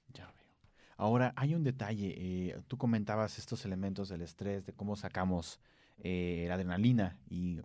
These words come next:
actuamos, pero pasa algo muy interesante, cuando estamos muy asustados, cuando queremos hablar, este, se nos van las palabras, se nos olvida todo lo que vamos a decir, y ahora sí que el estrés que teníamos no está funcionando para hablar.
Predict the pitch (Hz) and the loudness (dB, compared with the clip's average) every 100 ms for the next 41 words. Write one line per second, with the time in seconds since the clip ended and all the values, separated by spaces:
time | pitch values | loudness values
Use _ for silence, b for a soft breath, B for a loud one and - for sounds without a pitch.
0 | - 78 - 143 113 82 - b b b | -8 -8 2 4 4 -2 -12 b b b
1 | b 113 113 - 135 143 151 151 139 139 | b 6 8 8 4 6 6 8 8 8
2 | 135 123 - 147 127 - 98 95 123 123 | 6 6 6 6 4 4 2 6 6 8
3 | 127 123 113 127 120 - 98 92 90 90 | 6 4 4 6 6 6 0 0 0 2
4 | 110 117 123 120 131 131 131 B B B | 4 4 4 6 8 6 4 B B B
5 | B B B - 87 90 76 85 90 90 | B B B -6 -2 -2 -2 -2 0 0
6 | 87 101 117 120 - 95 113 131 135 131 | 2 4 6 4 4 2 6 8 6 4
7 | 104 90 98 95 113 113 117 113 98 113 | 0 0 2 4 6 6 8 6 6 2
8 | 113 113 98 95 131 143 - B B B | 2 2 0 0 0 0 -2 B B B
9 | 95 98 113 127 131 135 - 101 95 - | 4 8 8 8 6 6 4 4 2 2
10 | 160 151 131 139 170 202 - 87 107 113 | 0 2 2 2 2 0 -2 -2 0 4
11 | 123 101 120 117 107 98 95 95 95 82 | 4 2 -2 -2 -2 -2 0 0 -2 -6
12 | 82 82 82 | -8 -6 -8